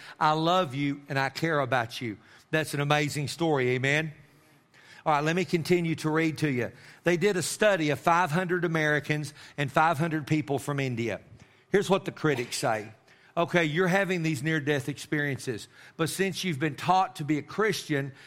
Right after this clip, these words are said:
you're seeing Jesus because that's what you've been taught. So as your brain is dying, you're seeing these images of a God you've been taught to believe in." So they studied people from America, but then they studied people from India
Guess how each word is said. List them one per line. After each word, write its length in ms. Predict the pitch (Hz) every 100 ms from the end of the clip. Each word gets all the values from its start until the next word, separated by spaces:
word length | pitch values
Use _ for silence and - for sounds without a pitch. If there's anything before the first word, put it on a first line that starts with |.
| -
you're 200 | 156 165
seeing 500 | 160 - 214 185 143
Jesus 500 | 110 180 185 139 135
because 320 | - 151 156
that's 220 | - 147 -
what 200 | 139 -
you've 140 | 131
been 160 | 131 120
taught. 480 | - 127 104 - - - -
So 180 | 175
as 160 | 175 127
your 140 | 160
brain 480 | 135 151 185 202 190
is 160 | 160 110
dying, 760 | 113 160 165 170 143 131 131 - -
you're 180 | 156 160
seeing 520 | 160 - 208 208 175
these 240 | 156 156 147
images 580 | 160 175 156 143 143 -
of 140 | 185 135
a 60 |
God 480 | 131 113 156 156 127
you've 180 | 139 143
been 180 | 147 131
taught 300 | 143 143 -
to 60 |
believe 460 | 135 135 135 151 139
in." 240 | 127 101 - - - -
So 220 | - 175
they 140 | 160
studied 440 | 135 196 190 185 -
people 380 | 170 165 165
from 180 | 143 156
America, 760 | 147 147 175 185 - 143 139 131 - -
but 220 | 151 160
then 240 | 127 190 208
they 140 | 175
studied 440 | - 170 156 151
people 360 | 151 151 147 143
from 160 | 151 151
India 420 | 175 165 135